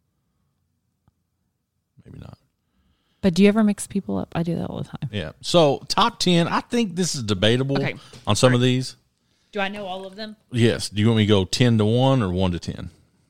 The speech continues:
Speaker 1: You call it.
Speaker 2: Do you even know how a countdown works? You go
Speaker 1: Oh,
Speaker 2: ten
Speaker 1: we'll
Speaker 2: to
Speaker 1: go
Speaker 2: one.
Speaker 1: number ten. Number ten, top artist of the nineteen nineties, Doctor Dre.
Speaker 2: Whoa. Ten?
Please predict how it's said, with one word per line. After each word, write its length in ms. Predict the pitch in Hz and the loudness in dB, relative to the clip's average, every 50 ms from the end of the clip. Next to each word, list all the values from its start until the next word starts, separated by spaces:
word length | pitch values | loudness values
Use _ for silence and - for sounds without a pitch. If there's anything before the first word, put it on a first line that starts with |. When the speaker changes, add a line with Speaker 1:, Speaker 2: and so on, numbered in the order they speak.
| - - _ | -20 -20 _
Speaker 1:
You 120 | - 104 - | -16 -8 -4
call 180 | - - - - | -2 -2 -2 -2
it. 80 | - - | -6 -8
Speaker 2:
Do 100 | 202 202 | -6 -6
you 220 | 202 196 190 - - _ | -6 -6 -6 -8 -8 _
even 280 | 202 202 202 190 196 190 | -2 0 2 2 2 0
know 120 | 190 185 | 0 0
how 240 | 175 175 170 165 165 | 0 0 0 -2 -2
a 20 | |
countdown 420 | 156 - 156 120 139 147 139 139 135 | -4 -6 -8 -8 -6 -8 -8 -8 -8
works? 400 | 127 127 - - - - - - | -10 -10 -12 -12 -10 -10 -6 -6
You 120 | 175 170 | -4 -2
go 80 | 180 185 | -2 0
Speaker 1:
Oh, 20 | |
Speaker 2:
ten 160 | - 107 98 | 2 2 2
Speaker 1:
we'll 100 | 90 87 | 2 2
Speaker 2:
to 60 | 87 | 2
Speaker 1:
go 60 | 90 87 | 0 0
Speaker 2:
one. 120 | 90 90 | 0 2
Speaker 1:
number 140 | 90 87 82 | 0 0 -2
ten. 200 | - - 92 82 - | -4 -6 -6 -6 0
Number 240 | 92 107 110 113 117 | 2 6 6 6 6
ten, 340 | - - 139 113 87 80 - - - _ _ _ _ _ _ _ _ _ _ - | 6 4 4 4 4 0 -2 -8 -16 _ _ _ _ _ _ _ _ _ _ 2
top 280 | - 120 123 127 - | 6 6 6 6 6
artist 300 | - 131 120 117 117 - | 4 4 4 4 4 0
of 80 | - 95 | -2 -2
the 60 | 98 | 0
nineteen 400 | 95 95 95 95 - - 98 92 | 0 2 0 0 -2 -2 -2 -2
nineties, 440 | 87 76 71 - - 65 65 - - _ _ _ _ _ _ _ _ _ _ _ _ _ _ | -2 -2 -4 -8 -10 -14 -16 -16 -18 _ _ _ _ _ _ _ _ _ _ _ _ _ _
Doctor 280 | - 92 - - 87 85 | 2 2 2 0 -4 -6
Dre. 340 | 78 78 53 55 - 87 - _ _ _ _ _ _ _ _ _ _ _ _ _ _ | -6 -6 -6 -6 -10 -12 -16 _ _ _ _ _ _ _ _ _ _ _ _ _ _
Speaker 2:
Whoa. 1160 | 156 156 151 156 165 170 190 208 214 214 196 185 175 165 165 156 151 147 139 135 131 127 139 131 - _ _ _ _ | -2 2 4 6 6 6 8 10 10 10 10 8 4 0 -2 -2 -4 -6 -8 -10 -12 -14 -16 -16 -20 _ _ _ _
Ten? 760 | - - - - 175 175 180 196 220 254 294 349 392 403 349 | -12 -10 -6 -4 -2 0 0 2 2 2 2 0 0 -4 -8